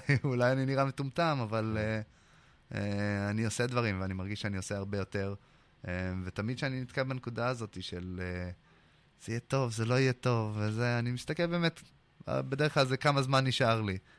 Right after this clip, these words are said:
Speaker 1: אם אין הרבה זמן, יאללה, נוציא ויהיה מה שיהיה. אני יודע שאני בדרך כלל, אה, עושה את המקסימום שאני יכול כדי שזה יהיה מוצלח.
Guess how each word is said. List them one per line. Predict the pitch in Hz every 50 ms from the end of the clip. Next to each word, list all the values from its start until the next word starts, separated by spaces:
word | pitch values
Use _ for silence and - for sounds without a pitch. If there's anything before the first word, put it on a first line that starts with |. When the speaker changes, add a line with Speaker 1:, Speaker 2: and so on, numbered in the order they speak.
| _ -
Speaker 1:
אם | 185 170 170
אין | 170 160
הרבה | 160 160 151 156 156
זמן, | 143 151 156 156 147
יאללה, | 151 151 147 143
נוציא | 135 123 120 - - 139 131
ויהיה | 123 127 123 123 127
מה | 127 127
שיהיה. | 120 - 127 123 123 123 117 107 - - - - - - -
אני | 101 107
יודע | 107 110 110
שאני | 110 - 117 113
בדרך | 107 107 110 107 104 -
כלל, | 117 110 107 104 - - -
אה, | 92 98 98 98 101 101 98 101
עושה | 98 98 - - 110
את | 110 - -
המקסימום | 107 104 101 104 113 117 117 - - 120 113 110 104
שאני | - 110 107 107
יכול | 101 - 113 110 110 - _ _ - _ _ _ -
כדי | - 110 107 110
שזה | - - 123 117 123
יהיה | 120 120
מוצלח. | 123 117 - - 127 123 117 -